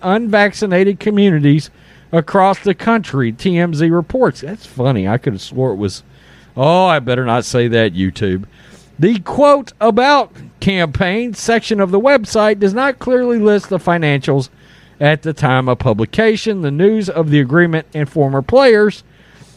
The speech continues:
comes as many current players and coaches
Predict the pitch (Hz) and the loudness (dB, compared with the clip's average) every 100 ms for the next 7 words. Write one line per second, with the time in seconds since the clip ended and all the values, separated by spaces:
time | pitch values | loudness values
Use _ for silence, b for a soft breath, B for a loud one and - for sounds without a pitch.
0 | b - 240 247 226 247 220 247 214 - | b -4 -2 -2 -2 -2 -2 -4 -4 -6
1 | 311 320 233 - 196 202 214 - 208 226 | 0 0 0 2 4 4 0 -6 -4 0
2 | 196 - 202 208 | 2 0 -4 -6